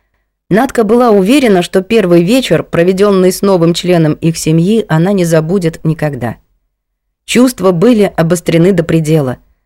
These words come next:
а потому внутренний локатор фиксировал даже такие мелочи, на которые в обычном состоянии она бы и внимания не обратила.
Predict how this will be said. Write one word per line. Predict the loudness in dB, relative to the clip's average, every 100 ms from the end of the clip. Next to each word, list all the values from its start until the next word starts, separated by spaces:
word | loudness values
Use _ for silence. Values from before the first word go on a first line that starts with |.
| _ _ -6
а | -4
потому | -2 0 2 2
внутренний | 2 2 2 2 2 2
локатор | 2 0 -2 -2 -4 -8 _
фиксировал | -8 -4 0 2 2 0
даже | 0 -2 -2
такие | -4 -2 0 0
мелочи, | 0 0 -4 -6 -10 _ _ _ _
на | -2 0
которые | 0 2 4 4 4
в | 2
обычном | 2 0 0 -2
состоянии | -2 -2 0 2 2 2 2 0 0
она | -2 0
бы | -2
и | -2 -2
внимания | -2 -2 0 0 0 0
не | 0 -2
обратила. | -4 -6 -6 -8 -8